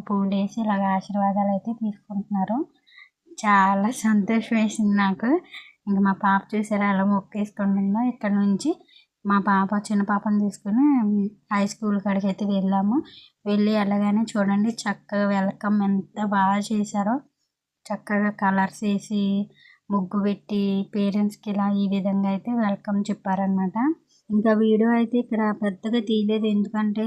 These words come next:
పిల్లలు పెద్ద పిల్లలు కదా హై స్కూల్లో, అందుకనేసి చాలామంది పేరెంట్స్కి ఇష్టం ఉండదు. అందుకనేసి నేను కొంచెం కొంచెం క్లిప్లే తీసాననమాట, మరీ ఎక్కువ తీయలేదు. మళ్ళీ ఎవరైనా ఏదైనా అనుకుంటారా,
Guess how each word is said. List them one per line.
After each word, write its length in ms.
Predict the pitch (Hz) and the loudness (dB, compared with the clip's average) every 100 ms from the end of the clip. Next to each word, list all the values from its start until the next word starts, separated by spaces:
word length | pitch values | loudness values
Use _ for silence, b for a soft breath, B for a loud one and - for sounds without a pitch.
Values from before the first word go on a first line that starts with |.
| 226 | -2
పిల్లలు 360 | 208 202 202 208 | -4 -2 -2 -2
పెద్ద 240 | 214 196 202 | -2 -4 -4
పిల్లలు 320 | 214 208 202 | -2 -2 -2
కదా 200 | 196 196 | 0 0
హై 120 | 196 | 0
స్కూల్లో, 400 | 190 - 202 202 233 277 B B - | -2 -6 -4 0 -2 -4 B B -10
అందుకనేసి 640 | 208 208 214 208 208 208 240 254 240 | 0 0 2 2 0 0 0 0 0
చాలామంది 520 | 214 196 202 220 220 | 0 2 2 2 0
పేరెంట్స్కి 500 | 214 208 208 208 - | 0 0 0 -2 -4
ఇష్టం 280 | 202 - 214 | -8 -4 0
ఉండదు. 360 | 220 208 196 208 262 277 B _ - | 0 2 0 0 0 -4 B _ -2
అందుకనేసి 560 | 202 202 214 214 214 247 | 2 2 2 0 2 4
నేను 240 | 254 226 208 | 4 2 0
కొంచెం 400 | 220 208 202 226 | 0 0 2 0
కొంచెం 320 | 226 226 226 | 2 2 2
క్లిప్లే 480 | 220 226 214 - 220 277 285 B B B - | 2 0 -2 -2 0 0 -2 B B B -4
తీసాననమాట, 720 | 220 214 220 214 202 202 196 | 0 0 0 2 2 2 0
మరీ 240 | 220 208 220 | 0 2 2
ఎక్కువ 300 | 208 - 214 | 0 0 -2
తీయలేదు. 460 | 220 220 202 196 214 | 2 2 2 2 0
మళ్ళీ 360 | 226 202 196 208 208 | 2 2 2 0 2
ఎవరైనా 360 | 196 196 202 208 | 2 2 0 0
ఏదైనా 260 | 196 202 202 | 2 2 2
అనుకుంటారా, 560 | 196 196 202 196 202 | 0 0 0 0 0